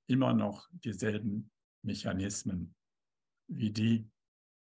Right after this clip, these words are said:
die sich in der ganzen Geschichte, äh, zeigen lassen, Hass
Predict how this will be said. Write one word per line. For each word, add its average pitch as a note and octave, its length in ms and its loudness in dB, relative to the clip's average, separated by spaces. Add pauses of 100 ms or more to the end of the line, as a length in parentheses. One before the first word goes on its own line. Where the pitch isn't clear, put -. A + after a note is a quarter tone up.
(1600)
die A2 220 4
sich G#2 360 2
in A2 120 2
der F#2+ 360 0
ganzen A2 380 0
Geschichte, G#2 760 -4 (300)
äh, F2 180 -6
zeigen G#2 460 0
lassen, G2+ 520 -2 (400)
Hass - 500 -4